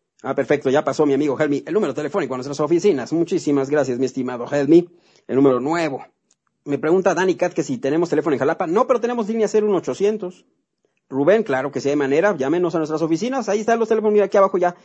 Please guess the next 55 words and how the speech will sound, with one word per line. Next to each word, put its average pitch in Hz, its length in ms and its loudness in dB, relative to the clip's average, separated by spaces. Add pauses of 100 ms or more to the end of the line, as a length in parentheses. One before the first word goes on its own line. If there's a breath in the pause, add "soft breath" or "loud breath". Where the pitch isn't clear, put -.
(120 soft breath)
Cero 254 220 4
uno 254 80 2
cincuenta 226 300 0
y 208 40 0
cinco, 226 300 -2
noventa 160 360 2
y 151 80 -2
uno 156 120 0
dieciséis, 135 400 -4
cincuenta 113 320 -4
y 117 80 0
uno 123 140 -2
treinta 127 240 0
y 139 40 2
siete. 165 360 0 (340 soft breath)
¿Por 160 160 4
qué? 214 160 4
Porque 151 220 -2
la 156 100 2
línea 196 220 2
cero 202 160 2
uno 202 80 2
ochocientos 180 420 -4
se 139 60 -14
satura 160 380 0
muchísimo. 131 580 -6 (500)
Tienen 151 160 -2
que - 60 -12
ser 151 100 2
muy 160 160 4
pacientes 123 540 -4
con 107 140 -8
esa 104 140 -10
línea. 160 360 0 (220 soft breath)
Cero 190 240 4
uno 185 100 4
ochocientos, 175 540 -2
ocho 165 200 0
treinta 131 220 -2
y 131 40 0
nueve, 165 200 2
cero 143 240 -2
tres 131 180 -2
cero 117 180 -2
tres. - 380 0 (680 soft breath)
Y - 380 2 (120)
cero 208 280 2
uno 190 80 4
cincuenta 139 260 0
y 135 40 0
cinco, 175 220 0
noventa 123 280 0
y 135 80 -2
uno 160 120 2
dieciséis, 131 720 -2